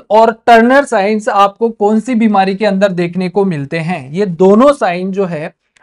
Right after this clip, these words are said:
पैनक्रियाटाइटिस के अंदर अपने को देखने को मिलते हैं। कुलिन साइन का मतलब क्या होता है,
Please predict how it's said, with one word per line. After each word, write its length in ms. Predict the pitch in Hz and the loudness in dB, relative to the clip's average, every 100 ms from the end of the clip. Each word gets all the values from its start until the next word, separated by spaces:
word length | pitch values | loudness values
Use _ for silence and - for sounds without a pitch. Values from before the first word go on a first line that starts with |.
| _ | _
पैनक्रियाटाइटिस 840 | 220 254 262 233 208 202 180 196 190 | 0 0 0 0 -2 -2 -4 -6 -6
के 120 | 202 | -8
अंदर 220 | 180 180 | -6 -6
अपने 220 | 160 170 | -6 -8
को 120 | 165 | -8
देखने 340 | 170 151 151 156 | -8 -8 -10 -10
को 120 | 175 | -8
मिलते 300 | 180 185 202 | -6 -6 -6
हैं। 200 | 208 254 _ _ _ _ | -6 -8 _ _ _ _
कुलिन 280 | 226 233 277 | 2 4 4
साइन 240 | 247 233 233 | 2 2 2
का 100 | 240 | 2
मतलब 320 | 226 233 220 | 0 -4 -2
क्या 140 | 233 | 0
होता 320 | 233 214 175 | 2 0 0
है, 280 | 202 202 240 | 0 0 -8